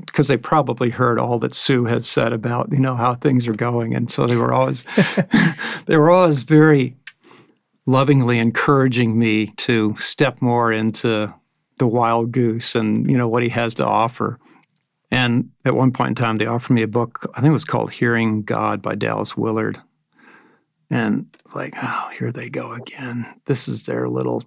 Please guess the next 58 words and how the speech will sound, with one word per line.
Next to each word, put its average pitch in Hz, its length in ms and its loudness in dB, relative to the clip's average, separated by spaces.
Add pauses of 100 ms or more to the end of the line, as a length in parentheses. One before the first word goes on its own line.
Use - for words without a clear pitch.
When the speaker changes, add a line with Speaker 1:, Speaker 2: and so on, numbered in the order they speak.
Speaker 1:
kick." - 480 -10 (720)
But 147 140 0
I 156 80 2
picked 156 320 -2
it 117 100 2
up 131 280 -2
and 113 100 -2
I 110 60 -4
started 123 340 0
reading 120 360 0
it. 104 140 -2
And, 117 260 0 (120)
and 135 120 4
the 127 60 2
cool 151 400 2
thing 147 220 2
about 110 280 0
it 131 80 -2
was 117 240 -2
Dallas 120 460 -2 (120)
typically, 113 580 -4
you 107 60 -8
know, 110 220 -4
just - 220 -4
goes 113 320 -2
through 110 380 -2 (720)
a 113 60 0
scriptural 131 640 -2
background 113 600 -2
Speaker 2:
Right. 113 240 6
Speaker 1:
for 117 60 4
why 113 180 0
this 123 300 -2
is. 127 500 0
And 127 240 0
for 131 140 2
me, 147 180 4
it, 131 140 0
it, 120 320 -4
it, 117 120 0
like, 113 240 -2 (120)
it 113 120 -8 (240)
resonated 131 520 2
with, 117 160 -4
okay, 123 160 4
yeah, 123 80 6
Speaker 2:
Yes. 139 320 2
Speaker 1:
I 135 40 0
mean, 123 160 0
I 135 140 0
trust - 460 -2
the 196 80 2
word. 107 240 2
I 104 40 -2
do. 139 380 0
I 107 60 -4
mean, 113 180 0
I, - 220 -4